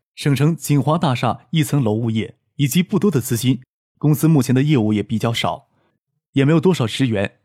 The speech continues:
拿谢万清的话说，海州现在比锦湖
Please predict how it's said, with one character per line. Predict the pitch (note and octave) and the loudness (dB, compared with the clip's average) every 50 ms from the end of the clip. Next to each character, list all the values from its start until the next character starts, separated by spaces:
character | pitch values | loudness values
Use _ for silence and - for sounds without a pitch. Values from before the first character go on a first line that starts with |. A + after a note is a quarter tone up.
| _ _ _ | _ _ _
拿 | - B2+ B2 | -2 -2 0
谢 | B2 - C#3+ | 0 2 2
万 | B2 A2+ | 2 2
清 | A2 B2+ B2 | 2 2 0
的 | A#2+ G#2+ | 0 0
话 | - A2+ G#2+ | 0 0 -2
说， | - - G#2+ G#2+ - - - _ _ _ _ _ _ _ _ _ _ _ | 0 -2 -2 -2 -2 -4 -8 _ _ _ _ _ _ _ _ _ _ _
海 | - - - A2+ F#2+ G2+ | -14 -10 -8 -6 -4 -2
州 | A2+ C#3 C#3 | 0 0 0
现 | B2+ - D3+ | 0 0 0
在 | C3 C#3+ C3 A#2+ | 0 0 -2 -2
比 | - A#2 A#2 | -2 -2 -2
锦 | - A2+ G#2+ | -2 -4 -4
湖 | G#2 - B2+ C3 B2+ | -2 0 -2 -2 -2